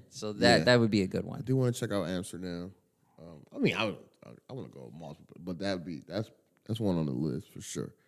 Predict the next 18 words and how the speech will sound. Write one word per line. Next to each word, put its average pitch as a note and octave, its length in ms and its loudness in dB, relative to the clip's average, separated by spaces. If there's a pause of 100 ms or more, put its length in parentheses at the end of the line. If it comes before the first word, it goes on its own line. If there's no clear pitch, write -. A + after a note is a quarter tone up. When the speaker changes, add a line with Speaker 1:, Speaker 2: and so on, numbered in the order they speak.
(680)
Speaker 1:
Are A2 60 0
you D#3+ 120 6
a D#3 40 6
fan E3 240 4
of A2 100 4
heat - 480 0
or A2 80 8
no? G2+ 280 6 (100)
Speaker 2:
<sighs> - 100 -20
Fuck - 480 -8
no. C#2+ 360 -12 (580)
Fuck G#2 540 -2 (100)
no. D#2+ 460 -4 (640)
I G#2+ 60 -6
Speaker 1:
Okay. G2 100 -6
Speaker 2:
hate F#2 320 -4
being C#2+ 220 -8
hot, - 240 -16